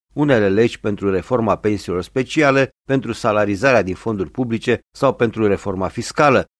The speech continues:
De aceea, amânarea unor noi angajări la stat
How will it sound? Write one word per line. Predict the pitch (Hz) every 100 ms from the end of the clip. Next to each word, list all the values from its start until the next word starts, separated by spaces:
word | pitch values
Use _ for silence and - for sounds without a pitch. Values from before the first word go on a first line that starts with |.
| -
De | 110
aceea, | 110 101 143 139
amânarea | 110 95 104 107 123 117 107
unor | 101 104 80
noi | 87 135 160
angajări | 113 98 90 113 104
la | 90
stat | - 147 160